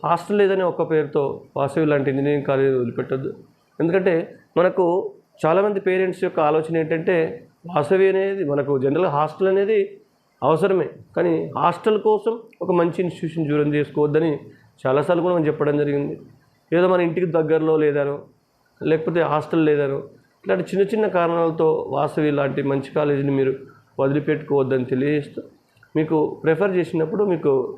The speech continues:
జనరల్గా విఎన్ఆర్ కానీ, సిబిఐటి లాంటి కాలేజ్ ప్రిఫర్ చేసిన తర్వాత ఇమ్మీడియట్గా మీకు ప్రైవేట్ ఇంజనీరింగ్ కాలేజీలో అయితే మీరు వాసవిని ప్రిఫర్ చేయండి.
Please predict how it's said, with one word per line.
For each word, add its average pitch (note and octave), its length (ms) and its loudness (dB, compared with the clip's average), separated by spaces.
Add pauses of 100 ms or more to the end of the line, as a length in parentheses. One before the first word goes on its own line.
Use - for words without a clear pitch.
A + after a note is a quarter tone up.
జనరల్గా D#3+ 640 0
విఎన్ఆర్ C#3 480 2
కానీ, C3+ 220 0
సిబిఐటి C#3 600 0
లాంటి C3 340 -2
కాలేజ్ C3+ 440 0
ప్రిఫర్ D3 240 0
చేసిన D3+ 260 -4
తర్వాత D#3+ 260 -2 (440)
ఇమ్మీడియట్గా D#3 380 2
మీకు D3+ 160 0
ప్రైవేట్ D3 360 2
ఇంజనీరింగ్ D3 360 0
కాలేజీలో B2+ 280 0
అయితే C3 160 0
మీరు C#3 300 0 (280)
వాసవిని C#3 380 0
ప్రిఫర్ C3 380 -2
చేయండి. C3 320 -2